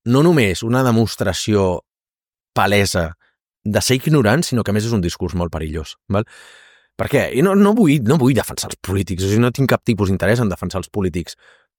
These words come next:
però una cosa que a mi se'm dona extremadament bé és veure la complexitat de les coses, val? I aleshores, quan tu vas a mirar, «Oh, no, és que segur que la renta podria arreglar, no sé què», espera, espera, espera, espera.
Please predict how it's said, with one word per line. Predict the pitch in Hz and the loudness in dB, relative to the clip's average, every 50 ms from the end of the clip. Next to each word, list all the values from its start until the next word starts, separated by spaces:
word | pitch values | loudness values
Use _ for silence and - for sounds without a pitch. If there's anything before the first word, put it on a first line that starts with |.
| _ _ _ _ _ _ _ - | _ _ _ _ _ _ _ 0
però | - 139 139 | 2 4 4
una | 160 175 | 4 2
cosa | - 208 175 165 - | 2 2 2 2 2
que | 110 | 2
a | 104 117 | 2 2
mi | 120 | 2
se'm | 135 139 143 | 2 2 2
dona | 151 156 143 110 | 2 2 2 0
extremadament | - - - 107 95 104 110 127 127 123 117 113 | 0 0 0 2 2 4 4 4 4 4 4 4
bé | 120 123 120 117 | 4 4 4 2
és | 107 101 | 2 2
veure | 107 117 117 | 2 2 2
la | - | 2
complexitat | 95 90 - 92 90 - 92 82 85 - | 0 0 0 -2 -2 -2 -4 -4 -4 -4
de | - 92 80 | -4 -4 -4
les | - - | -6 -8
coses, | - 78 - - 85 - _ _ _ | -12 -12 -12 -12 -14 -20 _ _ _
val? | - 104 90 90 101 110 - | -8 -4 -4 -4 -4 -4 -6
I | - 98 87 | -4 -4 -2
aleshores, | 85 98 107 104 92 - - _ _ - - - _ _ _ _ - | 0 0 2 2 0 0 -4 _ _ -20 -20 -20 _ _ _ _ -4
quan | - 104 98 87 | -2 0 2 4
tu | 135 | 4
vas | 160 156 | 4 4
a | 151 156 | 4 4
mirar, | 156 147 147 131 107 82 - - - | 4 4 4 2 0 -2 -4 -6 -2
«Oh, | 127 170 190 | 0 0 2
no, | 170 185 196 - | 4 2 2 0
és | - | -2
que | - 180 151 110 - | -2 -4 -4 -4 -4
segur | - - 160 151 | -6 -4 -4 -2
que | 160 151 | -2 -2
la | 147 123 | -2 -2
renta | 123 156 180 180 - 165 | -2 -2 0 0 -2 -4
podria | 127 - 131 135 160 185 175 | -2 0 0 2 2 2 2
arreglar, | 151 139 120 139 165 156 | 0 0 0 0 -2 -2
no | 117 | 0
sé | 120 98 | -2 -2
què», | 90 92 | -4 -4
espera, | - - 92 76 - | -4 -4 -4 -4 -6
espera, | - - 90 - - | -6 -6 -6 -6 -6
espera, | - - 78 76 | -8 -8 -8 -8
espera. | - - 65 - | -8 -10 -10 -12